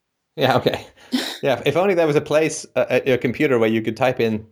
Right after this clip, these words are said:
Speaker 1: and get statistics. Anyway, okay. Um,
Speaker 2: <laughs>
Speaker 1: and then what, um, were you guys both faithful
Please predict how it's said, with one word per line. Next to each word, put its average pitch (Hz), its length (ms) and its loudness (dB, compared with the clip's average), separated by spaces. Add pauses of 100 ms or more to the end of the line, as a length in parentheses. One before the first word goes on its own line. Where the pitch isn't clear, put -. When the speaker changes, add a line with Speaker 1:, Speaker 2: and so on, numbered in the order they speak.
Speaker 1:
and 107 140 -6
get 110 160 0
statistics. 110 500 -6
Anyway, 120 300 0
okay. - 200 -4 (680)
Um, 120 520 0 (920)
Speaker 2:
<laughs> - 1080 -18
Speaker 1:
and 143 140 4
then 147 200 2
what, 165 360 0
um, 127 560 2
were 135 200 2
you 131 120 4
guys 135 220 0
both 131 240 0
faithful 123 520 0